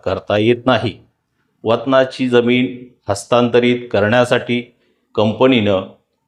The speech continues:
कुठलाही नजराना भरल्याचा उल्लेख नाही, त्यामुळं जमीन खरेदी कशी केली हा सवाल आहे. हा व्यवहार शीतल तेजवानी यांच्या पॅरामाऊंट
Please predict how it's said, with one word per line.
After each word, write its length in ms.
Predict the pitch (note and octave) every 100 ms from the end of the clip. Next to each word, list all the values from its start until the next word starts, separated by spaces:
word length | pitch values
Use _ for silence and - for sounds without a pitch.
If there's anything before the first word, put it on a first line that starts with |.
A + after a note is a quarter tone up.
| _ -
कुठलाही 880 | G#2+ - G#2+ A2+ G#2 A#2+ A#2 B2+
नजराना 800 | G#2+ F#2+ G2 G#2 G#2 G#2+ G#2+ B2+ - _ -
भरल्याचा 640 | F#2 G2+ A#2 B2+ - F#2+ G2 _ _ _ _ -
उल्लेख 380 | A2 A2 A2 A2+
नाही, 380 | G#2+ A2 A2 - _ _ _ _ -
त्यामुळं 440 | B2+ C3+ A#2+ G#2 G2+ _ _ _ _ G2
जमीन 640 | A2 A#2 B2 A#2+ - - -
खरेदी 680 | - G#2+ A2+ A2+ C3+ - -
कशी 260 | G#2+ G2 C3
केली 340 | - A#2+ B2 B2 - _ _ -
हा 120 | A#2
सवाल 320 | - B2+ B2
आहे. 80 | F2+ - _ _ _ _ _ _ _ _ -
हा 140 | C3
व्यवहार 440 | C3+ B2+ B2+ C3 C3 - _ _ -
शीतल 480 | - A#2 A#2+ B2+ A#2+ A2
तेजवानी 540 | G#2 A2 C3 A2+ F#2 G2 _ _ -
यांच्या 480 | A2 A#2+ A2+ A2 G#2+ - _ _ _ -
पॅरामाऊंट 560 | A2 A2+ C3 B2+ B2+